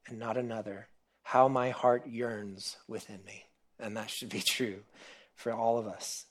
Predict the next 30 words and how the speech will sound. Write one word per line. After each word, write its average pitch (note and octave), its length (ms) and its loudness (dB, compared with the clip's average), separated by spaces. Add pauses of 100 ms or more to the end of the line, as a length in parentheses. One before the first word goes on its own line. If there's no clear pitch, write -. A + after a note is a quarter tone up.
(140)
um, G#2 400 -16
who A#2+ 100 -4
have G#2 160 -8
put A2 120 -4
our G#2 100 0
faith G#2+ 380 -6
and B2 100 -14
trust - 340 -10
in G#2+ 60 -16
Christ. - 500 -16 (640)
"If C#3 180 6
you F#3 100 8
should F#3 280 2
say, C#3+ 500 10 (220)
'How D#3+ 180 6
shall E3+ 240 6
we D#3 140 2
persecute C3+ 580 -4
him?' G2+ 320 -12 (520)
since C3+ 260 4
the B2+ 120 2
root C3+ 160 6
of C3 80 4
the A#2+ 60 -2
matter A#2 380 2
is G#2+ 120 -2
found A#2+ 300 -2
in G2 200 -4
me." C3+ 440 0 (840)
So A2+ 280 -2